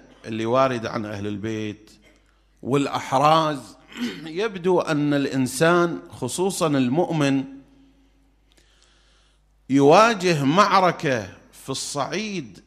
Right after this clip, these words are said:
المعنوي والباطني غير الظاهري توجب خوفه أكثر من الصعيد الظاهري، فالإنسان محاط بالخوف.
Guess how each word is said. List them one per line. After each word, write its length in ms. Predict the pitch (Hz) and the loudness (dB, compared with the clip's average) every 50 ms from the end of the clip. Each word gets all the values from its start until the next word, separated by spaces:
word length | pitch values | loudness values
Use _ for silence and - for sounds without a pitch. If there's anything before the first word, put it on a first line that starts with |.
| - | -8
المعنوي 920 | 127 135 127 127 131 160 190 185 - 180 180 170 151 139 127 123 117 110 104 | -4 -2 -2 0 0 0 -2 -2 -2 -2 -2 0 0 0 0 -2 -2 -4 -4
والباطني 920 | 104 120 127 123 120 117 147 165 185 185 180 180 175 170 151 143 139 123 | -4 -4 -4 -4 -4 0 0 0 0 0 -2 -4 -4 -2 -2 0 -2 -2
غير 380 | 113 127 165 196 196 190 190 185 | -2 -2 0 0 0 0 0 0
الظاهري 1000 | 185 170 165 165 185 185 185 170 156 165 175 170 175 170 170 170 165 - - - - _ _ - _ _ - | -2 -2 -2 0 2 2 2 2 2 0 0 0 0 0 0 -2 -4 -6 -10 -16 -20 _ _ -20 _ _ -8
توجب 640 | - 175 196 208 214 214 196 151 175 202 185 160 127 | -4 -2 -2 0 0 -2 -2 0 2 0 0 0 -2
خوفه 800 | - - - 190 190 196 180 156 123 - 143 139 127 110 92 - - - - - _ _ _ _ _ _ _ _ - - | -8 -4 2 4 6 6 6 4 0 0 2 2 2 2 -2 -10 -18 -20 -20 -20 _ _ _ _ _ _ _ _ 0 0
أكثر 480 | 233 240 - - - 226 226 220 202 | 0 0 -2 -10 -6 -4 -2 -2 -2
من 140 | 190 180 165 | -4 -6 -8
الصعيد 540 | 151 143 - - 151 123 - 175 180 180 165 | -8 -8 -10 -8 -8 -8 -6 -6 -8 -8 -8
الظاهري، 640 | 143 107 98 101 131 120 101 90 85 90 80 80 73 _ _ _ _ _ _ _ _ _ _ _ _ _ _ _ _ _ _ _ _ _ _ | -12 -10 -6 -2 -2 -2 -2 -2 -8 -14 -16 -18 -20 _ _ _ _ _ _ _ _ _ _ _ _ _ _ _ _ _ _ _ _ _ _
فالإنسان 880 | - - 240 - 277 - - 175 147 139 - - - 208 202 185 165 | -14 -10 -8 -8 -8 -8 -10 -10 -10 -10 -10 -10 -10 -10 -10 -10 -10
محاط 480 | 151 143 131 131 - 95 90 90 - - | -10 -12 -12 -14 -12 -12 -12 -12 -12 -14
بالخوف. 720 | 135 117 104 87 - - 104 95 85 - - - - - | -12 -12 -12 -10 -8 -6 -6 -6 -6 -8 -14 -18 -20 -20